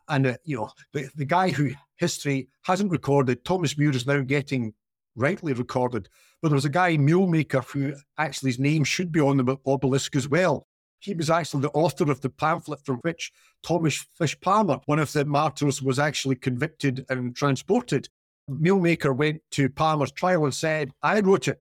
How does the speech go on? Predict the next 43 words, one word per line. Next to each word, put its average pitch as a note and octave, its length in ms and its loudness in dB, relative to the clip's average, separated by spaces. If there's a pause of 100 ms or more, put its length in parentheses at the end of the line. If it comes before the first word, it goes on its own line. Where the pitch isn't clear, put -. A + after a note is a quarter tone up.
(340)
But D3 140 -2
obviously E3+ 420 2
they C3+ 120 2
thought D3+ 260 0
he D#3+ 140 0
was D3 120 0
just - 240 -2
a C#3 60 -2
humble C3+ 380 0
weaver C3+ 460 2
and B2 280 -2
we B2 80 2
don't D3 220 -2
want B2+ 220 -2
him. D3 220 -2
Fish C3+ 280 -6
Palmer D3 360 2
was B2 200 -2
a A#2+ 80 -2
minister D#3+ 460 0
in B2+ 120 0
the A#2+ 80 0
Unitarian C3 640 0
Church, C3+ 320 -2
I C3+ 60 2
think. C#3+ 240 -2 (420)
So, D#3 260 2
uh, C#3+ 160 2
obviously D3 480 2
had B2 200 -4
breached D3+ 340 -4
class C#3 360 -2
loyalties C3 540 0
and B2 100 -8
they B2+ 60 -4
were A2+ 100 -10
going C#3+ 260 -2
to B2+ 160 -2
make B2+ 220 0
an B2 100 -4
example B2+ 580 -2
of G#2+ 100 -4
him. F3+ 280 0